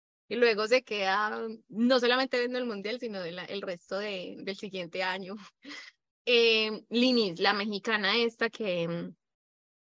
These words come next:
que denunció, eh, ella se llama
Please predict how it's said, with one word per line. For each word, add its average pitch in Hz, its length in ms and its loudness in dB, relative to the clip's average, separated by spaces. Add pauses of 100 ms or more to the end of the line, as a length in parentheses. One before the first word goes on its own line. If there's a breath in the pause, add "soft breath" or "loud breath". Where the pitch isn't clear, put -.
que 214 160 -4
denunció, 185 800 6 (160)
eh, 190 400 2
ella 202 160 6
se 226 80 6
llama 208 680 4